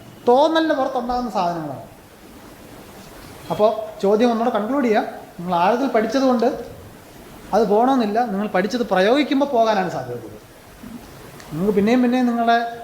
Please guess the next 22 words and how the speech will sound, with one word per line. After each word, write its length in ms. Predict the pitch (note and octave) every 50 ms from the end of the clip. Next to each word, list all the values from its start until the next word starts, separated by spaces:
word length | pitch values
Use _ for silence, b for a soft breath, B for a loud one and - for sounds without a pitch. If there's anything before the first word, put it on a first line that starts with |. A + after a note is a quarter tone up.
| - -
എല്ലാ 240 | F3+ F#3+ G#3 A3 A#3+
കാര്യവും 400 | A#3 A#3+ A3+ A3 A#3 A#3+ A#3+ A3+
പറഞ്ഞിട്ട് 300 | A3 G#3 G#3 G#3+ G3 G#3+
പിന്നെയും 540 | - G3 F#3+ G3 G#3 G#3+ A3 G#3+ A3+ A3+ - - - - - - - - -
ആ 220 | F3 F#3+ G3 F#3+ -
കുറ്റി 240 | F#3 - A#3 G#3 A3+
തന്നെ 140 | G#3+ G#3+ A3
കിടന്ന് 220 | G#3+ G3+ A3 A3
കറങ്ങുകയാണെന്നുണ്ടെങ്കിൽ, 760 | G#3 F#3+ F3 G3 A3 A3 G#3 G#3 G3+ G3+ G3 G3 F#3+ G#3 A#3+ C4+ - - - - - - - - - - -
കാരണം 180 | G3+ G#3+ B3 B3+
നിങ്ങളുടെ 240 | B3+ C4+ C#4+ D4 C4
മനസ്സ് 240 | B3+ C#4 C4+ C#4
ആഗ്രഹിക്കുന്നു 520 | C4 A#3 B3 A#3+ B3+ B3+ A#3+ G#3+ A3+ A3+ G#3+
അതവിടെ 200 | G#3 G#3 G3+ G3+
വേണം. 260 | F3+ F3 F3+ E3+ - - - - - - - - - - - - - - - - - - - - G#3
അപ്പോൾ 120 | B3+ D4+
നിങ്ങളുടെ 300 | C#4 C#4 C#4+ D4 C#4+ C4+
എല്ലാ 180 | B3 B3+ C#4+ C#4
തെളിവുകളും 440 | C#4 C4 B3 B3+ B3+ C4 B3+ B3+
അങ്ങോട്ട് 280 | A3+ G#3+ A3+ A#3+ A3 A#3+
പോയിന്റ് 280 | - A3 G#3+ G#3 F#3 D#3+
ചെയ്യും. 140 | C#3 B2